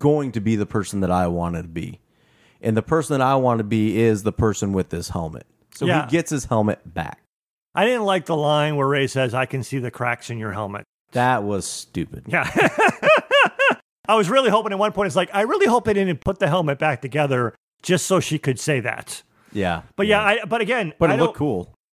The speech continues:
Speaker 2: It looked cool, but again, I don't understand how you call that a retcon.
Speaker 1: I don't either.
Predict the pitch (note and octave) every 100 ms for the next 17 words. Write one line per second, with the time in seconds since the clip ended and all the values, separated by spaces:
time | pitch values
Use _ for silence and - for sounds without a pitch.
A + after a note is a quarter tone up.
0 | - F#3+ C#4 E4 - D4+ F3+ D3 C3+ -
1 | G3 G#3 G#3 F3+ G3 G#3 G3 F3+ F#3+ F3
2 | C#3+ E3 D#3 C#3+ D3+ C#3 B2 A2+ - A2
3 | G#2+ G#2 _ _ _ _ _ B2 B2+ A2
4 | F2 E2+ E2